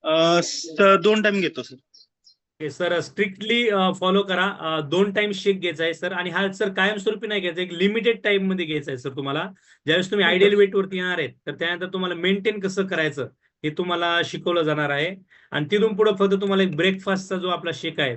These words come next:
Speaker 2: तर तोच तुम्हाला कंटिन्यू करायचा आहे. म्हणजे
Speaker 1: चालेल.
Speaker 2: कुठेतरी, अं, अं, शुगरच्या गोळ्या खाण्यापेक्षा किंवा बाकीच्या आजारांच्या गोळ्या खाण्यापेक्षा सकाळ सकाळचा ब्रेकफास्ट चेंज करून जर का आपण हेल्दी आणि फिट राहत असो,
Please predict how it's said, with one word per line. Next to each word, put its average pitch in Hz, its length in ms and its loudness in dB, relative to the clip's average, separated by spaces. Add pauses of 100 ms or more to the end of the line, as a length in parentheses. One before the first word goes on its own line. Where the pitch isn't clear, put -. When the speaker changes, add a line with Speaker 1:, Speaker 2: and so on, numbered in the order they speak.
(140)
Speaker 2:
तर 165 100 0 (100)
तोच 196 240 0
तुम्हाला 175 240 0
कंटिन्यू 160 380 -2
करायचा 135 320 -2
आहे. 180 80 -6 (440)
म्हणजे 170 280 4
Speaker 1:
चालेल. 190 60 0
Speaker 2:
कुठेतरी, 214 480 6
अं, 175 380 4 (480)
अं, 143 800 -4
शुगरच्या 202 580 4
गोळ्या 196 320 6
खाण्यापेक्षा 175 520 0
किंवा 170 200 -4
बाकीच्या 165 400 -2
आजारांच्या 175 420 -2
गोळ्या 170 280 0
खाण्यापेक्षा 151 520 -4 (340)
सकाळ 185 340 -2
सकाळचा 180 420 -2
ब्रेकफास्ट 175 480 0
चेंज 190 220 2
करून 190 160 -2
जर 180 80 -2
का 180 100 -6
आपण 170 180 -6
हेल्दी 170 300 -2
आणि 170 160 -2
फिट 170 220 -6
राहत 165 180 -2
असो, 139 300 -6